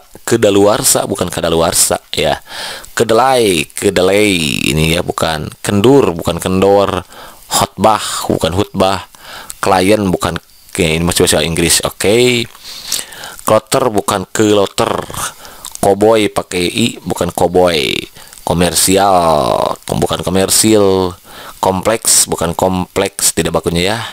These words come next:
Komplit, bukan komplit, ini konfirmasi, bukan konfirmasi. Konkret,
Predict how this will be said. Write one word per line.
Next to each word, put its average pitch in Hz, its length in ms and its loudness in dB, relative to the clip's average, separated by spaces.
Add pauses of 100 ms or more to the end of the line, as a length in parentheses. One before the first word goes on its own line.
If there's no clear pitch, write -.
(380)
Komplit, 101 640 0
bukan 85 320 -4
komplit, 90 880 -2 (160)
ini 87 360 0
konfirmasi, 92 1160 0 (120)
bukan 90 440 -4
konfirmasi. 82 880 -2 (480)
Konkret, 104 560 -2